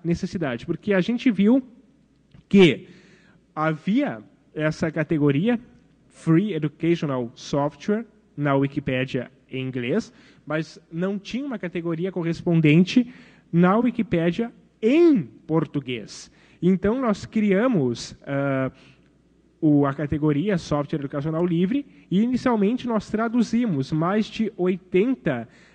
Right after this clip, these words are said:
artigos, ah, sobre softwares educacionais livres que estavam na Wikipédia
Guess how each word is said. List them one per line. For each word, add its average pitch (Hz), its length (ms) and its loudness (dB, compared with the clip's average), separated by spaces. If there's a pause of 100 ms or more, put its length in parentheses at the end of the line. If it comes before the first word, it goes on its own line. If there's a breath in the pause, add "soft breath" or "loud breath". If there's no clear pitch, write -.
(160 soft breath)
artigos, 156 1000 0
ah, 143 420 0 (440 soft breath)
sobre 220 480 4
softwares 175 580 -4
educacionais 156 580 -4
livres 185 500 0 (580 soft breath)
que 196 100 0
estavam 170 840 -2
na 160 160 0
Wikipédia 139 640 -2